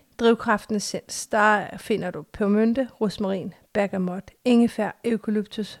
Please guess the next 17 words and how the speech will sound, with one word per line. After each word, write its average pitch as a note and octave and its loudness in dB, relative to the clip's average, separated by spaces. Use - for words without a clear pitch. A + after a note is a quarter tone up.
frankincense, A3+ -4
citrongræs G3+ -6
og G#3+ 2
sort F#3+ -4
peber. - -14
Pebermynte, C4+ 8
det C4 4
er B3+ 4
kendt G#3+ 0
for A#3 -2
si-, G3+ 0
sin G3+ -4
evne G#3 2
til - -2
at - -2
opløfte A3 0
og, F#3 -6